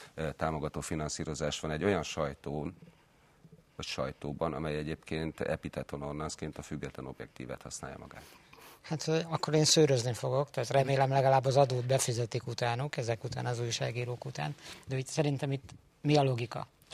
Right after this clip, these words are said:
Speaker 2: Tehát a-, használjuk azt a kifejezést, hogy szövetségesek. Mi azt értjük ez alatt, hogy partnerek vagyunk, de ők nem ezt értik ez alatt. De azt gondoljuk, hogy a szövetségesség az azt jelenti, hogy baráti viszony, egyenrangúak. De ők azt gondolják, hogy csatlós.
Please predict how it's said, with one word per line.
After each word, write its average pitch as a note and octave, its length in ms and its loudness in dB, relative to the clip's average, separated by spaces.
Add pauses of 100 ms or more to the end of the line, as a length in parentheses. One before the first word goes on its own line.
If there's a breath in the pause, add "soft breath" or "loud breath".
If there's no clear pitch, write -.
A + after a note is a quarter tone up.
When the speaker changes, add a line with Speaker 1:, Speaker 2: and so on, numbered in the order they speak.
Speaker 2:
Tehát C3 60 -8
a-, E3 280 -4
használjuk E3 400 6
azt D3 180 2
a B2+ 40 0
kifejezést, B2+ 520 -2
hogy A#2 100 -4
szövetségesek. B2+ 840 -2
Mi D3 100 -4
azt D3 240 4
értjük C#3+ 320 0
ez C#3 100 0
alatt, C#3 180 2
hogy C3 120 -2
partnerek B2+ 540 6
vagyunk, B2+ 340 -6 (340 soft breath)
de C#3+ 120 2
ők C#3 100 4
nem C#3 140 4
ezt - 180 -2
értik B2 280 -4
ez A2+ 120 -4
alatt. A#2 300 -8 (560 soft breath)
De D3+ 80 8
azt D3 100 8
gondoljuk, D#3 340 6
hogy C#3+ 120 0
a C#3 40 2
szövetségesség D3+ 1000 2
az C3 120 0
azt C#3+ 180 2
jelenti, C#3 220 -2
hogy A#2+ 80 -2
baráti B2 440 6
viszony, A#2+ 400 -4 (220 soft breath)
egyenrangúak. A#2 760 -4
De D#3 120 0
ők E3+ 140 0
azt E3+ 140 6
gondolják, E3 380 2
hogy - 140 6
csatlós. - 600 4